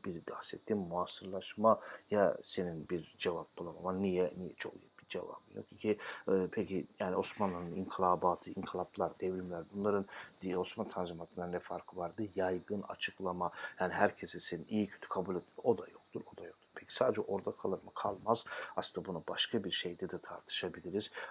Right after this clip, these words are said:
Ama farklı açılardan zaten ele alacağım da, e, da ama yani darbeler bunun üstüne başka faktörler eklerler. Çünkü her bir darbe kendi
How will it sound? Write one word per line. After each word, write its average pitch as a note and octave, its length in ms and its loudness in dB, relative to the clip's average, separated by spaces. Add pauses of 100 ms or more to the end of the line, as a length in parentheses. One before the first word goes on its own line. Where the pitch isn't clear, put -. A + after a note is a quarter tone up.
Ama E3+ 200 0
farklı - 360 4
açılardan - 500 -2
zaten F#2+ 300 -6
ele F2+ 180 0
alacağım F2+ 500 -6
da, A2+ 140 2 (340)
e, G2 40 6
da G2 360 6 (140)
ama F#2 260 4 (100)
yani F2 280 0
darbeler - 600 -2
bunun C3 180 -2
üstüne F#2 380 -8
başka F2 300 -4 (240)
faktörler E2 680 -8
eklerler. E2 460 -8
Çünkü - 240 -14
her A#2+ 520 -2
bir G#2 280 2
darbe F#2 460 8 (400)
kendi F#2+ 640 6